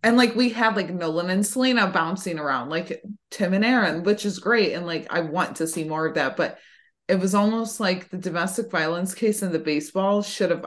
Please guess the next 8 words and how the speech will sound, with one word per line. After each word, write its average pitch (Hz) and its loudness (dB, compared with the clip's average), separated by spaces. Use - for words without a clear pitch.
either 160 0
been 160 -2
in 175 -4
the 151 -2
same 190 2
episode 254 4
or 160 0
separate. 90 -4